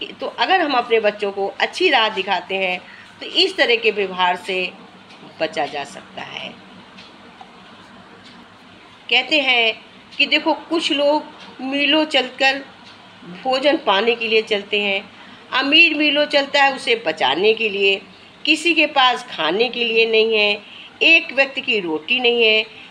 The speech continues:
किसी के पास एक रोटी खाने के लिए वक्त नहीं है। कोई अपने लिए अपनी रोटी छोड़ देता है, कोई रोटी के लिए अपनों को छोड़ देता है,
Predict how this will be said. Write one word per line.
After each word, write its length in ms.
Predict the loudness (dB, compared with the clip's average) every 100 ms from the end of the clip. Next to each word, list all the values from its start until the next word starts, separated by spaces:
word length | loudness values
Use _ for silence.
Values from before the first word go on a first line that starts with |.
| -8 -2
किसी 300 | -2 0 0
के 140 | 0
पास 560 | 2 2 4 2 -6 -20 -16 -8
एक 280 | -2 -2 -2
रोटी 400 | -4 -4 0 -2
खाने 420 | 0 -2 -2 -2
के 160 | -4 -2
लिए 160 | -2
वक्त 480 | -2 -4 -2 -2 -2
नहीं 340 | -4 -4 -2 0
है। 220 | -2 -4 -14 -20 -20 -20 -14 -2
कोई 260 | 2 2
अपने 580 | 2 0 -2 0 2 2
लिए 360 | 4 4 4 2
अपनी 540 | 0 -4 -4 -2 -4
रोटी 340 | -2 -2 0 0
छोड़ 280 | 0 0
देता 300 | 2 2 2
है, 240 | 0 0 -4 -12 -20 -16 -4
कोई 240 | 2 4
रोटी 420 | 4 0 0 0
के 140 | 2 2
लिए 260 | 2 2
अपनों 540 | 0 -2 -4 2 2 4
को 140 | 0
छोड़ 320 | -4 -4 -4
देता 380 | -4 -8 -4 -2
है, 300 | -2 -4 -8